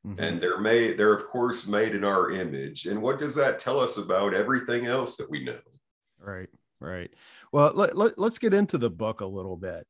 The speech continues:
Speaker 1: And, you know, uh, for the audience, you know, I was trying to think of how to summarize the, the, the book,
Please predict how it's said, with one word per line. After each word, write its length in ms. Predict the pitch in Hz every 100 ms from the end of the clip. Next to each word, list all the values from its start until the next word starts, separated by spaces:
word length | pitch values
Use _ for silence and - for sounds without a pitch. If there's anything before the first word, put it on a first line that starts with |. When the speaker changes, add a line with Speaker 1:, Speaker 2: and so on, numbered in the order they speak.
| _
Speaker 1:
And, 500 | 127 123 120 117 113 _ _ _ _ _ -
you 80 |
know, 420 | 156 151 143 147 -
uh, 180 | 90 - - 113 - -
for 180 | - 226
the 180 | 190 151
audience, 540 | 143 147 131 113 - -
you 120 | 117
know, 120 | 143
I 120 | 160
was 220 | 160 139 - -
trying 340 | - 165 190
to 80 | 175
think 300 | 151 127 123
of 120 | 117
how 240 | - 123 123
to 180 | - 107
summarize 1080 | - 117 117 110 92 - - - - - _ _
the, 340 | 120 90 95
the, 160 | 90 107
the 260 | 92 104
book, 420 | 87 92 87 85